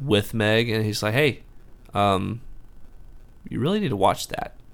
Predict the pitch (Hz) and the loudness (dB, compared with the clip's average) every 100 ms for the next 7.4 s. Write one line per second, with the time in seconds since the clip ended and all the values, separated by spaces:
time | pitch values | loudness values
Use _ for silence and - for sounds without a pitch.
0 | - - - - - - - - 120 - | -20 -20 -18 -18 -18 -20 -4 4 6 6
1 | 123 123 - - 113 110 113 107 107 - | 6 6 6 2 4 4 2 0 0 0
2 | 113 104 - 104 - - 98 104 - - | 0 0 -2 -4 -4 -2 0 -2 -6 -14
3 | - - - - - - - - 110 - | -16 -20 -20 -20 -20 -20 -8 4 4 4
4 | 120 113 107 101 - - - - - - | 4 8 8 6 2 -6 -6 -14 -16 -18
5 | - - - 98 92 65 - - - - | -20 -6 -2 0 0 -2 -4 -6 -4 -6
6 | - - - - 113 110 117 78 104 101 | -6 -12 -16 -6 -4 0 2 2 2 2
7 | 104 107 110 | 0 0 0